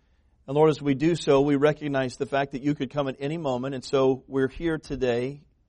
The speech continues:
uh, Lord, to be encouraged until that moment.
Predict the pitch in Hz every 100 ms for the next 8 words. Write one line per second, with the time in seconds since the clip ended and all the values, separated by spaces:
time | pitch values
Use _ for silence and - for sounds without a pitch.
0 | _ 127 127 131 135 135 131 139 131 123
1 | 185 160 135 135 - 139 135 165 143 139
2 | 131 151 131